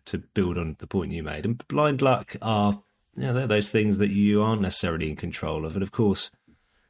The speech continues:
they happen to everyone, and sometimes they're positive and sometimes they're negative. But you always have the agency to determine your response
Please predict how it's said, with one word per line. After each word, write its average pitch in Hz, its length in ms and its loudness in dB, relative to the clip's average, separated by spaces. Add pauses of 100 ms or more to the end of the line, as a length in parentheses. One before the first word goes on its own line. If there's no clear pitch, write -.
(120)
they 98 140 4
happen 92 380 0
to 98 160 2
everyone, 92 320 2
and 90 100 -2
sometimes 98 380 2
they're 92 80 2
positive 101 480 0
and 98 160 2
sometimes 98 560 2
they're 98 80 2
negative. 98 600 0 (320)
But 107 300 0
you 127 180 0
always 139 300 4
have 117 540 0 (800)
the 117 120 4
agency 101 800 0 (320)
to - 100 -4
determine 98 540 0
your 92 120 0
response - 760 -2